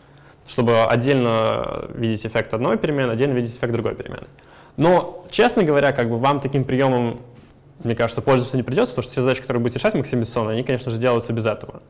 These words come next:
Но просто, опять же, да, это часто такой, частый пример использования этого, как бы, когда вы придёте в университет, будете с этим,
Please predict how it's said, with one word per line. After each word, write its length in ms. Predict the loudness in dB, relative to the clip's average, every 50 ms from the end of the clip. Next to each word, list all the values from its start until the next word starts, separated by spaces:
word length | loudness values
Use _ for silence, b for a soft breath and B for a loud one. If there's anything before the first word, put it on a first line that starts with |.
| _ _ -4
Но 140 | -2 -2 0
просто, 260 | 2 2 0 2 0
опять 220 | -2 0 -2 -2 -2
же, 100 | -4 -4
да, 180 | -4 -2 -2
это 160 | -4 -4 -6 -4
часто 400 | -4 -4 -4 -4 -4 -6 -6 -6 -8 -14 -16 -14
такой, 340 | -10 -8 -6 -6 -6 -6 -10 -14 -16 -6
частый 540 | -2 0 0 0 0 -2 -4 -2 -2 -4 -6
пример 320 | -6 -4 -2 0 0 -2
использования 500 | -2 -2 -2 -2 -2 -2 -2 -4 -4 -4
этого, 240 | -6 -6 -6 -8 -6
как 140 | -6 -6 -6
бы, 80 | -6
когда 160 | -2 -2 0 0
вы 60 | -2
придёте 320 | -2 -4 -4 -4 -4 -4
в 40 | -2
университет, 540 | -2 0 0 0 -2 -2 -2 -2 -2 -4 -8 B B B B B B B B B B B
будете 260 | -4 -4 -4 -2 -4
с 100 | -4 -2
этим, 460 | -2 -2 0 0 0 0 0 -2 -4